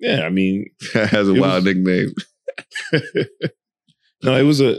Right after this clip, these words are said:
Speaker 1: they had some good pieces there.
Speaker 2: Yeah.
Speaker 1: And I was supposed to fit in as the two guard, but man, it just,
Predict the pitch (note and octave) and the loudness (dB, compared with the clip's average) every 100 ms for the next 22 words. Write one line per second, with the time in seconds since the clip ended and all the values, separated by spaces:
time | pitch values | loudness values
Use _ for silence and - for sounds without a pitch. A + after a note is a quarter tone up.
0 | G2+ B2+ C3 A#2+ - _ - G#2 F2+ D2+ | 0 2 2 0 -4 _ -8 -4 -4 -6
1 | - G#2+ A2 A2 A#2+ A2+ G2+ E2+ F2 D2+ | 0 2 2 0 0 0 -4 -4 -2 -2
2 | B1 _ _ G2 F#2+ F#2+ F#2 F2 G2 - | -6 _ _ 0 2 2 0 0 -2 -2
3 | G#2+ G2+ F#2+ G2+ G2 F#2+ F2 F2+ - G#2 | -6 -8 -2 0 0 -2 -4 -6 -4 -2
4 | F#2 E2+ E2 - E2+ F2 E2 D2+ C#2 E2+ | 0 -2 -6 -10 -8 -8 -6 -8 -8 -10
5 | - | -12